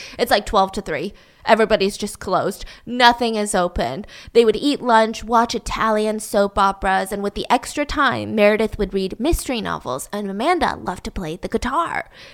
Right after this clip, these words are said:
Sometimes Amanda would even sneak off to visit the coffee shop that she took her sister to on the first day they arrived, and there was a new barista by the name of Mirko.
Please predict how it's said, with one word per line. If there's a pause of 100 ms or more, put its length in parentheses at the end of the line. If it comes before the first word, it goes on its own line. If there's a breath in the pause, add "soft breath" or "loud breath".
Sometimes
Amanda
would
even
sneak
off
to
visit
the
coffee
shop
that
she
took
her
sister
to (100)
on
the
first
day
they
arrived, (320 loud breath)
and
there
was
a
new
barista (360 soft breath)
by
the
name
of (360 soft breath)
Mirko.